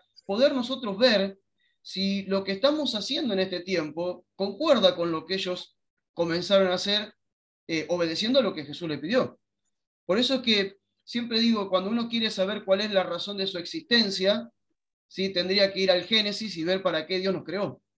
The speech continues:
¿no? Ahí está la, la razón de nuestra existencia, para qué Dios nos creó. Y ahora, si nosotros queríamos, quisiéramos saber cuál es el,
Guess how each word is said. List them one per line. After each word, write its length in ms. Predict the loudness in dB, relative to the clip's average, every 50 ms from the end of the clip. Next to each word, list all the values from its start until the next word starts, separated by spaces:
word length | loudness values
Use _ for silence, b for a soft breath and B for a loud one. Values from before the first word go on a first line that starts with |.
| _ _ _ -8
¿no? 180 | -6 -6 -4
Ahí 240 | -2 0 0 0 0
está 220 | 0 4 6 6 6
la, 140 | 6 4 2
la 140 | 2 0 0
razón 300 | 0 -2 -4 -4 -4 -2
de 100 | -2 -2
nuestra 260 | -2 -4 -6 -8 -10
existencia, 600 | -8 -8 -10 -6 -4 -2 -2 -2 -2 -4 -6 -4
para 220 | -4 -4 -4 -2 -2
qué 120 | -2 -2
Dios 160 | 0 0 -2
nos 120 | -2 -4 -6
creó. 400 | -6 -4 -4 -4 -4 -4 -8 _ _ _ _ _ _ _ _ _ _ _ _ _ _ _
Y 260 | -8 -4 0 2 6 6
ahora, 300 | 8 8 8 8 6 4
si 100 | 2 -2
nosotros 260 | -2 -2 -2 -4 -2
queríamos, 360 | 0 2 2 2 2 0 -2
quisiéramos 440 | -6 -6 -4 -2 -2 0 -2 -2 -4
saber 260 | -2 -2 -2 -4 -4
cuál 180 | -4 -2 0 0
es 140 | 0 0
el, 240 | 0 -2 -2 -2 -6